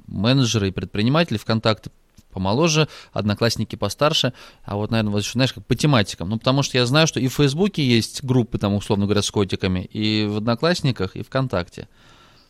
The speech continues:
А для каких тематик, какие группы лучше? Или во все группы сразу идти?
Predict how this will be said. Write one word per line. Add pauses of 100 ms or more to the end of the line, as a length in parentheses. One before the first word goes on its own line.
(160)
А
для
каких
тематик,
какие
группы
лучше?
Или (280)
во
все
группы
сразу
идти?